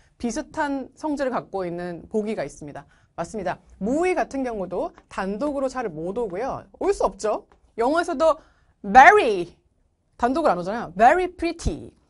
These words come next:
very expensive 이렇게 나오잖아요. 스페인어 모이랑 딴 같은 경우도 모이 딴 뒤에는 형용사가 많이 옵니다. 사 번과 오 번은 여러분이 이것만 봤을 때 이 친구가 부사인지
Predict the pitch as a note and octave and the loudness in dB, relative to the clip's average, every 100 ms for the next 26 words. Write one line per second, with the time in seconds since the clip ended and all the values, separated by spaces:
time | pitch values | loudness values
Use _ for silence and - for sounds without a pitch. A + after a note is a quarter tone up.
0 | _ _ A#3+ D4 D#4+ - E4+ - - C4+ | _ _ 2 2 2 -4 -6 -10 -10 -8
1 | C#4+ D4 C#4+ - G#3 G#3+ F#3 F3 F3+ C#4 | -6 0 0 0 -8 -4 -4 -4 -6 -8
2 | - _ _ - - G4 A#3+ C#3 _ _ | -12 _ _ -12 -4 -2 -2 -6 _ _
3 | - G#3 C#4 D#4+ D4+ C#4+ D#4 F4 E4 D#4+ | -6 -2 0 0 -2 0 0 0 -2 -4
4 | C#4 A3+ F#3+ G3+ A#3+ - _ G#3 A3+ D#4+ | -4 -4 -2 0 -2 -4 _ -6 0 2
5 | E4 D#4+ D#4+ D#4+ D#4+ D4+ G3+ G3 A3 G#3+ | 2 0 0 0 0 -2 -4 -4 -6 -6
6 | A3+ C4 C4+ B3+ A3 C#3+ C#3 C3+ - - | -6 -6 -6 -8 -8 -10 -16 -20 -20 -20
7 | _ _ _ _ _ - - F#4+ A4+ A#4 | _ _ _ _ _ -20 2 4 4 2
8 | G#4+ G4+ E4+ G#3+ A3 C4+ A3 A#3 B3 F3 | 2 0 2 2 2 2 0 -2 -2 0
9 | G3+ A#3+ A3 G#3 E4+ F#4+ F#4 E4+ D#4+ C4+ | 0 -2 -4 -4 -2 0 -2 -2 -6 -8
10 | C#4 F#3+ - C#4+ B3+ C4+ - G3 G3+ F#3+ | -8 -8 -10 -8 -6 -6 -6 -6 -6 -4
11 | B3+ B3 D#4+ F#4 F#4 D#3+ | -2 -2 -2 -6 -8 -10